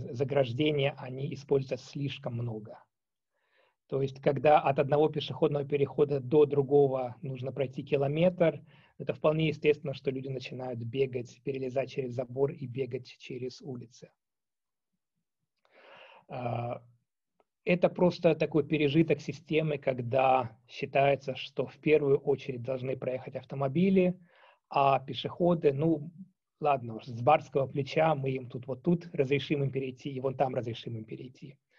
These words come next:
А, на самом деле люди всегда будут выбирать кратчайшее расстояние, то есть пройти вот так вот километр в одну сторону, а потом вернуться обратно, чтобы,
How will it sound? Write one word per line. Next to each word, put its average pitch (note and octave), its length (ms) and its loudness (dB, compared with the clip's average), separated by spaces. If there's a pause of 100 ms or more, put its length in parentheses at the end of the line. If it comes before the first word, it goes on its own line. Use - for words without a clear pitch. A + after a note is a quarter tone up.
(560)
А, B2+ 680 -2
на F3+ 440 0
самом F3 520 4
деле D#3+ 540 4
люди D3+ 400 2
всегда D#3 580 2
будут C#3 460 -2
выбирать C3+ 460 -2
кратчайшее C3+ 640 -4
расстояние, C3 680 -10
то C#3 80 -14
есть - 140 -16 (520)
пройти D3+ 420 2
вот C#3 160 0
так C3 220 -2
вот A#2+ 180 -10 (400)
километр C#3 460 -2
в B2 60 -4
одну D#3 200 0
сторону, D3 340 -2
а - 40 -10
потом C3 260 -6
вернуться C3+ 420 -4
обратно, E3+ 360 2
чтобы, D3 420 0